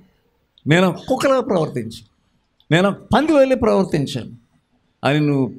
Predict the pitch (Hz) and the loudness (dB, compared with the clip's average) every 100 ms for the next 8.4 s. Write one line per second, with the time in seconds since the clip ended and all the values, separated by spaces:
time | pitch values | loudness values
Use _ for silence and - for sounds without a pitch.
0 | - 117 - 180 190 185 156 160 151 120 | -14 -12 -4 -2 0 -2 0 0 0 -2
1 | 120 113 110 - - _ _ - 131 147 | -2 -2 -4 -8 -18 _ _ -6 -2 0
2 | 139 151 147 202 202 185 185 180 180 180 | 0 -2 -4 -4 -2 -4 -4 -4 -4 -4
3 | 160 101 - 113 _ _ _ _ _ - | -8 -8 -12 -18 _ _ _ _ _ -10
4 | 127 131 147 147 135 104 - - _ _ | -8 -4 -2 0 -2 -4 -10 -20 _ _
5 | _ _ - 143 180 220 - 175 185 165 | _ _ -6 -4 -4 -2 0 0 -2 -10
6 | 170 156 - 143 135 104 95 - _ - | -10 -10 -6 -4 -2 -4 -8 -16 _ -20
7 | 107 _ _ _ 110 170 185 170 170 165 | -20 _ _ _ -2 0 0 0 0 0
8 | 165 160 139 117 | 0 0 -2 -4